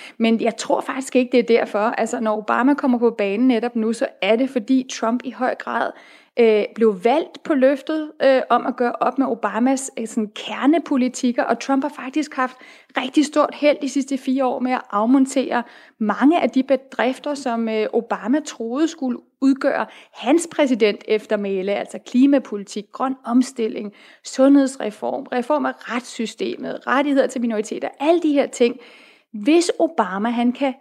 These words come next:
hjælpe Joe Biden, hans egen tidligere vicepræsident, med at skubbe Trump ud fra, fra, ned fra magtens tinder, så sidder der jo så en mand,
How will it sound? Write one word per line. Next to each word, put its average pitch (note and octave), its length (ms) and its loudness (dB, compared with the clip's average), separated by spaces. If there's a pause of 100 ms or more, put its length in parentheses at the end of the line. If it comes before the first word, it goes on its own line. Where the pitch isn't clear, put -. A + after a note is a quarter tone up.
hjælpe A3 420 2 (220)
Joe G3+ 120 4
Biden, G#3+ 420 -4
hans A#3+ 200 -2
egen A#3 220 0
tidligere A#3 340 -4
vicepræsident, A#3 680 -2
med A#3 120 -2
at A#3 80 -4
skubbe A3+ 360 0
Trump B3 360 -2 (220)
ud C4+ 180 4
fra, G3+ 260 -6 (320)
fra, A#3+ 80 -4
ned A#3+ 180 4
fra B3+ 80 -2
magtens A#3 340 0
tinder, C4 340 4 (580)
så E4+ 140 -2
sidder E4 360 0
der C#4+ 140 -2
jo A3+ 60 -2
så C#4 180 0
en C4+ 160 6
mand, B3+ 200 2